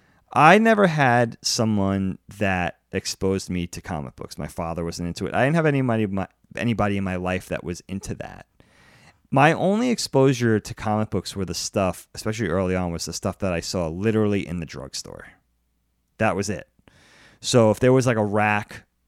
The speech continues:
you know, a turning rack of, like, Spider-Man books, Amazing Spider-Man books in the drugstore, that's what I knew of. That's what I knew of. And what had happened was this guy Michael had the Marvel Transformer comics, which were basically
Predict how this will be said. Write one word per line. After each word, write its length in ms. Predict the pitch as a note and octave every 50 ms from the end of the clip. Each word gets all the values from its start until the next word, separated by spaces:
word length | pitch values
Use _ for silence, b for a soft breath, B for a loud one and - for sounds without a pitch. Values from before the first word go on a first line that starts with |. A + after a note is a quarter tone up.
| _ _ -
you 80 | A#2
know, 140 | A2 G2+ F#2 F2+
a 40 |
turning 420 | - - - A#2+ A2 G#2+ G#2 G#2 G2+
rack 320 | G2+ G2+ G2+ G2 - - - _ -
of, 220 | G2+ G2+ G2 F2
like, 160 | F#2+ F2 E2+ -
Spider-Man 540 | - - G2 G2+ G2+ G2+ G2 G2+ G#2 G2+ G2
books, 460 | G2 G2+ G2+ G2 - - - - - -
Amazing 300 | F#2 G2 G2 F2+ F#2+ F#2
Spider-Man 360 | - - F#2+ G2 G2+ G#2 G2+
books 220 | F#2+ G2+ - -
in 40 | F#2
the 60 | F#2
drugstore, 360 | F2+ G2 G2+ F#2+ - - G2+ G2+
that's 300 | G2+ C3 D3+ F#3+ - -
what 120 | E3+ C#3
I 100 | A#2 G2+
knew 320 | F2+ F2+ G2 G2+ F#2 D#2+
of. 120 | C2+ C2+ - _
That's 220 | - A#2 B2 - -
what 100 | B2+ G#2+
I 100 | F2 E2
knew 200 | F#2 G2+ F#2+ C#2+
of. 300 | G1+ G1+ - - - _ _ _ _ _ _ _ _ _ _ _ _ _ _ _ _ _ _ _ _ _ _ - - _ _ -
And 540 | - B2+ B2 A2+ A2 G#2+ G#2 G2+ F#2 E2+ G2
what 140 | A2+ G#2+ F#2
had 140 | G2 G#2 G#2+
happened 480 | A2+ C#3 D3 G3+ A3 - D3+ B2+ A2+
was 400 | G#2+ G2 F#2+ F#2 F#2 F2+ - - b b b b b b b b b b b b b b b b b b -
this 180 | A#2+ A2+ -
guy 180 | - B2+ A2+ G#2
Michael 500 | G2+ A#2+ C3+ D#3 E3 - - A#2 G2+ G2
had 640 | F#2+ - A2+ A2+ G#2 G2 F#2+ F2+ F2+ F2+ F2 F2+ - _ _ _ _ _ _ _ -
the 100 | G#2 G#2
Marvel 480 | G#2 G2+ G2+ F#2+ G2 G2 F#2+ F#2+ F#2+
Transformer 640 | F#2+ - - G#2+ F#2 F2+ - - G#2 F2+ F2 E2+ -
comics, 580 | - - C3 B2+ A#2+ G2+ F2 D#2+ - - -
which 160 | A2+ A2 -
were 100 | B2 B2+
basically 1000 | A#2 A#2 - D3+ F#3 B3 C#4+ - - D#3 C3 - A#2+ A2+ A2 G#2+ G#2 G2+ G2+ F#2+